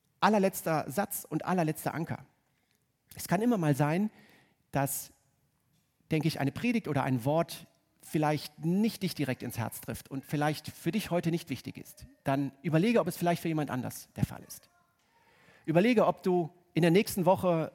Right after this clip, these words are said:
irgendjemandem diesen Satz weitergeben musst. Der Tod ist verschlungen in den Sieg, ist vielleicht ein bisschen kompliziert, aber alles ist gut. Das kannst du ihm sagen. Du kannst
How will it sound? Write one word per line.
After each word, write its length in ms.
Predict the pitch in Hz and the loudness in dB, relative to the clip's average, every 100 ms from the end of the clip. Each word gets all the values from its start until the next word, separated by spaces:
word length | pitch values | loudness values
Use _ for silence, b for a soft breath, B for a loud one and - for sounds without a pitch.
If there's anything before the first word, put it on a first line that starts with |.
| - | 0
irgendjemandem 520 | 196 180 175 175 165 | 2 4 4 4 2
diesen 180 | 170 160 | 2 4
Satz 320 | 175 - - | 2 2 -2
weitergeben 500 | 196 - 135 120 113 | 0 2 2 0 -2
musst. 500 | 104 101 - - - _ _ _ _ _ _ _ _ _ _ - | -4 -6 -10 -14 -20 _ _ _ _ _ _ _ _ _ _ -10
Der 140 | 113 | -8
Tod 280 | - 170 170 | -2 -2 -2
ist 160 | - - | -8 -4
verschlungen 400 | 131 - 165 156 | -4 0 0 2
in 80 | |
den 120 | 156 151 | 2 2
Sieg, 180 | 170 | 0
ist 80 | 156 | -2
vielleicht 260 | - 160 147 | 0 0 2
ein 80 | 147 | 0
bisschen 220 | - 139 | 0 -2
kompliziert, 580 | 143 123 - 226 131 - b b b b b b | -4 -6 -2 2 2 -2 b b b b b b
aber 300 | 123 117 - | -2 -2 -2
alles 240 | - 156 - | 0 0 0
ist 160 | - | -6
gut. 380 | - 233 139 - _ _ _ _ _ _ | -4 -4 -4 -6 _ _ _ _ _ _
Das 160 | 135 | -8
kannst 280 | - 190 - | -2 -4 -4
du 40 | |
ihm 140 | - 117 | -6 -4
sagen. 340 | 117 110 117 | -2 -2 -4
Du 60 | 123 | -4
kannst 320 | - 160 - | -2 -2 -6